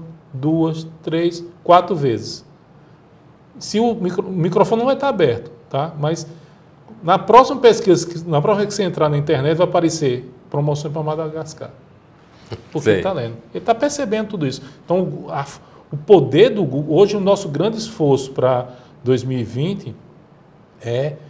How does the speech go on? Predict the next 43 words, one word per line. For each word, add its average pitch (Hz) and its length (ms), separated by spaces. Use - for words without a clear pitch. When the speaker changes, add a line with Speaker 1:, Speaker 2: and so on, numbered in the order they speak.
Speaker 1:
entender 143 840
em 165 80
maior 151 280
profundidade 139 840
o 135 60
Google, 165 520
como 170 180
a - 20
gente 160 140
já 151 120
entende 139 360
o - 20
Facebook, 135 840
o 120 60
Twitter, 135 760
o 117 80
YouTube, 139 720
porque - 240
o 185 100
Google 170 460
é 185 40
o 175 60
grande, 208 840
é 175 40
a 151 60
nossa 180 260
grande 170 300
serra 185 220
pelada. 123 500
Speaker 2:
É, 131 120
agora, 104 760
isso 107 180
que - 60
você 101 220
falou 95 500
do, 90 340
de 92 80
Madagascar 90 640
e 85 60
tal, 98 160
de 87 80
ficar - 160
ouvindo, 90 600